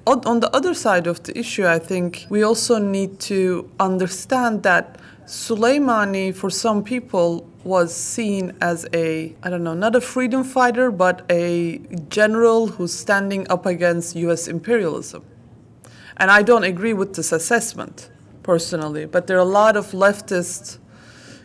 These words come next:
people in the U S and Europe that see him as kind of a symbol of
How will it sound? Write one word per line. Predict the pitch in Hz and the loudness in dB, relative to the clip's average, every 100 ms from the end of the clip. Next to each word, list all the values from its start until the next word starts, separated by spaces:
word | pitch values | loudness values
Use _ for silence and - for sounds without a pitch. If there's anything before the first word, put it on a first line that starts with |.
| - | -6
people | 269 262 226 190 | -2 0 0 0
in | 175 170 | 0 -2
the | 180 | -2
U | 196 190 | 2 2
S | 180 175 | 2 0
and | 170 | -2
Europe | 233 311 170 165 | 0 2 0 0
that | 175 175 | -2 -2
see | - - 214 | -4 -2 -2
him | 180 190 175 - | -2 -2 -4 -2
as | 170 170 | -2 -4
kind | - 190 170 | -6 -4 -2
of | 165 180 | -2 0
a | 165 165 160 | 0 0 -4
symbol | - - 233 214 190 180 - | -10 0 0 2 0 -2 0
of | 180 170 170 - | 2 2 0 -8